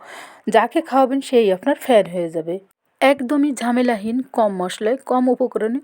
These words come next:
তৈরি করব আজকের অথেন্টিক ইলিশ পোলাও। আসসালামু আলাইকুম বন্ধুরা, চলুন তাহলে দেখা যাক আমার আজকের রেসিপি। তো প্রথমে আমি মে-, মাছগুলোকে ম্যারিনেট করে নিব। তার জন্য প্রথমে আমি দিয়ে দিলাম দুই টেবিল চামচ পরিমাণ টক দই, এক চা চামচ আদা বাটা,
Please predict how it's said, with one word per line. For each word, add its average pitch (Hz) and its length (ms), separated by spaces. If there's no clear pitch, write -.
তৈরি 185 220
করব 180 360
আজকের 190 320
অথেন্টিক 240 560
ইলিশ 185 300
পোলাও। 165 280
আসসালামু 240 520
আলাইকুম 208 320
বন্ধুরা, 190 360
চলুন 262 340
তাহলে 269 320
দেখা 240 260
যাক 220 180
আমার 175 220
আজকের 196 360
রেসিপি। 269 420
তো 294 80
প্রথমে 302 440
আমি 247 320
মে-, 247 160
মাছগুলোকে 202 580
ম্যারিনেট 196 380
করে 202 160
নিব। 208 200
তার 220 240
জন্য 202 240
প্রথমে 185 380
আমি 180 120
দিয়ে 185 180
দিলাম 226 300
দুই 254 220
টেবিল 220 300
চামচ 190 380
পরিমাণ 180 400
টক 175 320
দই, 214 280
এক 202 220
চা 190 160
চামচ 180 420
আদা 180 240
বাটা, 175 360